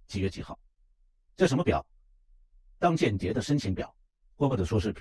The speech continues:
这个等着中共批准他当间谍。那这件事情呢，有两，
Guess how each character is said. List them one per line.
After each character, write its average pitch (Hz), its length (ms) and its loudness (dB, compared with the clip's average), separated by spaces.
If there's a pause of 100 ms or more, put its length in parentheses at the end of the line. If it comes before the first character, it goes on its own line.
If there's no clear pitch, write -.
(240)
这 104 120 2
个 87 180 -2
等 98 200 0
着 101 80 0
中 135 140 0
共 127 160 -2
批 170 180 0
准 107 120 -4
他 95 100 -4
当 123 120 0
间 98 220 -2
谍。 - 220 -12 (1300)
那 196 120 6 (220)
这 269 160 2
件 220 100 2
事 185 160 -4
情 160 140 -4
呢， 156 220 -4 (1800)
有 147 120 2
两， 131 180 0